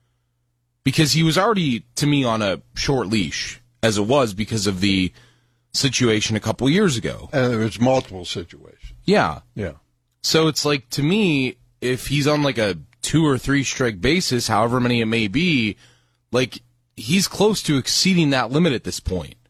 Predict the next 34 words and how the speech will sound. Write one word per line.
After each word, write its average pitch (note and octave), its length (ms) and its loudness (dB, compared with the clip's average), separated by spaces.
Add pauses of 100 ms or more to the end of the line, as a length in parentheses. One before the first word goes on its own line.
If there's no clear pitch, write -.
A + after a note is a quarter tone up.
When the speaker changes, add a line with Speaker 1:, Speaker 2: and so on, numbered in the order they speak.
(680)
Speaker 1:
'Cause, C3+ 180 0
like, D3 140 0
this D#3+ 180 0
is E3 140 0
the C#3+ 80 -2
second E3+ 460 0
time D#3 360 0
in, B2 80 0
like, A2+ 180 -2
half C#3+ 360 0
a C#3+ 40 0
year D3 340 2
that A#2 120 2
he's A2 200 0
been B2 120 2
involved A#2+ 480 2
in A2+ 160 0
something G#2 460 -2
that G2+ 180 0 (560)
is A#2+ 460 0
controversial B2+ 800 0
again. D2 360 -8 (520)
He's C#3 120 2
a C#3 40 -2
great F3 240 2
football G#3 320 0
player, C3+ 340 0
but B2+ 240 0 (120)
he B2 160 -6
can't E3 260 2
keep D#3+ 160 2
his D3 160 4
nose F3+ 260 4
clean. D2+ 400 -6